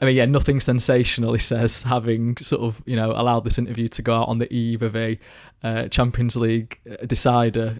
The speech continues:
uh, where he talks about Pogba being unhappy and it being over for Pogba. I mean, it seems he knows what he's doing, doesn't he? He's just sort of tickling the,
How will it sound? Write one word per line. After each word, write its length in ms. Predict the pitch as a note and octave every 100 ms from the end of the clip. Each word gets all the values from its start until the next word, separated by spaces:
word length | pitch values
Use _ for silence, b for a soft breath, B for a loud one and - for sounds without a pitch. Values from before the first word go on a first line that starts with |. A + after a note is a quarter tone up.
| -
uh, 200 | A2+ A2
where 200 | A2 A2+
he 60 | A#2
talks 320 | - A2+ -
about 240 | A2+ - _ -
Pogba 300 | A#2+ A2 A2
being 180 | A2+ A2+
unhappy 560 | A#2+ F#2+ A#2 - A#2+ A2
and 160 | A2 -
it 160 | B2
being 220 | - A2 -
over 340 | A#2+ A#2 G#2+
for 260 | G#2+ A#2+ A2 B B B
Pogba. 440 | - A2+ A#2 A2+
I 60 | G#2
mean, 100 | A#2+
it 120 | A#2+
seems 500 | - B2+ A#2 A2+ - -
he 160 | D3+
knows 240 | D#3 B2+ A2+
what 80 | A2+
he's 100 | -
doing, 240 | A2+ A2+
doesn't 220 | A2 A2+
he? 160 | A2 A2+
He's 180 | A#2+ A2+
just 240 | C3+ -
sort 160 | - A#2
of 180 | G#2+
tickling 440 | - - - B2 A#2
the, 280 | A2+ A2